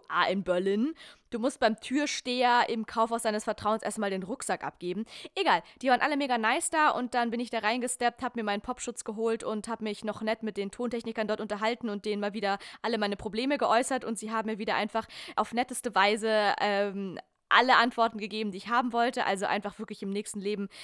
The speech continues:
werde ich auch Tontechnikerin. Das sind einfach ja die geilsten Menschen auf der ganzen Welt. Auf jeden Fall bin ich da wieder raus und das wollte ich eigentlich gar nicht unbedingt erzählen, aber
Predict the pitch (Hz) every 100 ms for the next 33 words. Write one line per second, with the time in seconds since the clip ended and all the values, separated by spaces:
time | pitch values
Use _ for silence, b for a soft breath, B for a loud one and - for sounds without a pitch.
0 | B - 208 202 214 - 233 233 220 226
1 | 214 202 208 185 - 170 175 185 160 160
2 | 202 - 294 294 - 233 - 262 262 262
3 | 254 311 - B B B B B B -
4 | 330 392 381 359 277 - 277 302 302 294
5 | 262 247 311 415 - 285 277 294 277 269
6 | 269 254 233 247 233 262 349 494 262 262
7 | 233 247 294 277 285 277